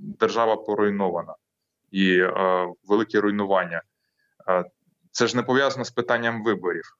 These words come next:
Відновлюйте інфраструктуру, проводьте світло, е, відновлюйте пос-, е, поставляння, пос-, постачання води, відновлюйте основні державні сервіси. Але ж, е, це не має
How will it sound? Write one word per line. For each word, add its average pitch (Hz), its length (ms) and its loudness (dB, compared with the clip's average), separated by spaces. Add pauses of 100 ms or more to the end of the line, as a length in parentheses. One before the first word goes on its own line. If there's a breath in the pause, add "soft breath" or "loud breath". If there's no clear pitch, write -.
(580)
Відновлюйте 123 480 0
інфраструктуру, 110 1080 0
проводьте 107 440 0
світло, 101 840 0 (200)
е, 90 80 -4
відновлюйте 107 380 -2
пос-, 101 400 -2 (180)
е, 95 320 2
поставляння, 101 720 0
пос-, - 300 -14
постачання 101 460 -2
води, 95 400 0 (460)
відновлюйте 110 460 0
основні 104 320 0
державні 98 420 -2
сервіси. 107 500 -2 (560 soft breath)
Але 101 300 2
ж, - 320 -6
е, 95 400 2 (140)
це - 160 -2
не 104 120 4
має 113 440 0